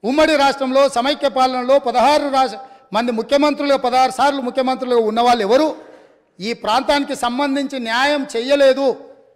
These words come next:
ఇక న్యాయం జరగదు అన్న ఆలోచన వచ్చి తెలంగాణ ప్రజలందరూ తెలంగాణ జేఏసీ కింద కోదండరాం గారి నాయకత్వంలో అన్ని రాజకీయ పార్టీలు ఏకమయ్యి ఒక్క పాటలో నడిచి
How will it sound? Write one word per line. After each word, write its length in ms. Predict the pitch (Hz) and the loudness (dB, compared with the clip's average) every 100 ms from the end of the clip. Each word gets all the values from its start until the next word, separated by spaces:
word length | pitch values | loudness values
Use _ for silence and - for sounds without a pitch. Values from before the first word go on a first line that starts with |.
| _ - | _ -10
ఇక 180 | 208 214 | -8 -4
న్యాయం 640 | 226 202 214 240 262 247 185 | -4 -2 0 0 0 -2 -6
జరగదు 540 | 196 208 233 262 254 254 | -4 -2 2 2 4 2
అన్న 200 | 233 226 | 2 0
ఆలోచన 500 | 202 226 233 233 208 | 0 2 0 -2 -8
వచ్చి 360 | 208 208 302 302 - _ _ _ | -8 -8 -10 -10 -20 _ _ _
తెలంగాణ 440 | 175 208 254 254 247 | -6 -4 0 0 0
ప్రజలందరూ 640 | 233 208 233 285 277 269 | -4 -2 0 2 2 0
తెలంగాణ 600 | 262 226 233 240 226 226 | -2 -4 -4 -4 -4 -2
జేఏసీ 500 | 214 202 254 262 262 | -4 0 2 2 -2
కింద 220 | 240 240 233 202 - - - - | -8 -2 0 -2 -4 -20 -18 -2
కోదండరాం 580 | 226 277 277 269 254 247 | 0 2 2 0 0 2
గారి 260 | 240 233 | 2 0
నాయకత్వంలో 800 | 214 226 269 254 254 240 240 226 - - - | -2 -2 -2 -4 -2 0 2 2 0 -14 -8
అన్ని 300 | 180 247 294 | -2 0 4
రాజకీయ 520 | 311 277 269 285 285 254 | 4 4 2 -2 -2 -2
పార్టీలు 500 | 254 233 254 277 226 180 | 2 0 0 -6 -6 0
ఏకమయ్యి 720 | 226 294 294 262 262 269 220 - - _ _ _ _ _ _ _ _ _ _ - | 2 4 2 0 0 -2 -4 -10 -20 _ _ _ _ _ _ _ _ _ _ -4
ఒక్క 460 | 226 - 302 247 - - - - - | -4 0 2 2 0 -14 -20 -20 -2
పాటలో 440 | 220 285 294 277 254 | 2 2 4 4 4
నడిచి 480 | 247 240 220 254 | 2 -2 -4 -4